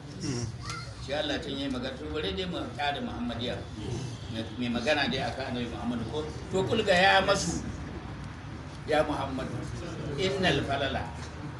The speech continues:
Speaker 2: Kaga wannan falalan, "biyadillahi," a hannun Allah take. "Yutihi man yasha," wanda ya ga dama shi Allah shi yake ba.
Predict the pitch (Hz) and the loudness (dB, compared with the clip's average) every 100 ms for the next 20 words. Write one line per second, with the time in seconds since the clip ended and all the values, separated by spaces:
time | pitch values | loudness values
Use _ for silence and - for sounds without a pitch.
0 | - - - 175 175 196 202 185 165 175 | -8 -6 4 6 8 8 8 6 4 4
1 | 185 196 202 - - - - - - - | 6 6 4 2 -4 -6 -6 -6 -8 -6
2 | - 123 160 165 165 147 151 147 147 - | -4 0 0 2 0 2 4 4 2 0
3 | 160 175 175 165 170 156 139 147 - - | 0 0 0 0 2 2 2 0 -2 -2
4 | - - - - - - - 294 294 143 | -2 -4 -4 -4 -4 -4 -4 -2 0 0
5 | - 208 185 165 147 175 185 175 147 151 | -2 -6 -2 -2 0 0 0 0 0 0
6 | 160 147 143 196 196 165 156 160 170 160 | 0 2 2 2 2 2 2 2 0 2
7 | 165 165 165 160 - 175 175 165 156 - | 2 2 0 0 -2 -2 0 0 0 0
8 | 170 170 165 151 123 156 - | 0 0 0 -2 2 4 2